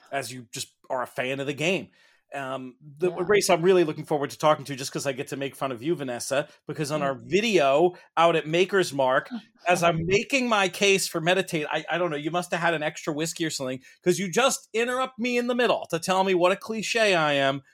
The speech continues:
Speaker 1: picking the, the hot Aidan O'Brien, uh, runner at the Breeders' Cup. And then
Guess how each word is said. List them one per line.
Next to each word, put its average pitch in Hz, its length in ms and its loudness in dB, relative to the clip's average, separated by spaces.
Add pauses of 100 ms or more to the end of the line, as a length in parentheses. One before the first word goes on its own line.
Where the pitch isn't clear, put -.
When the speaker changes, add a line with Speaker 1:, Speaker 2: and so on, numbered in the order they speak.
(120)
Speaker 1:
picking 185 320 -2
the, 151 340 2
the 143 180 0
hot 160 340 0 (120)
Aidan 170 260 0
O'Brien, 156 680 0
uh, 139 300 0
runner 151 400 0 (260)
at 160 160 2
the 160 80 0
Breeders' 151 360 -2
Cup. 135 260 0 (240)
And 170 160 2
then 175 280 4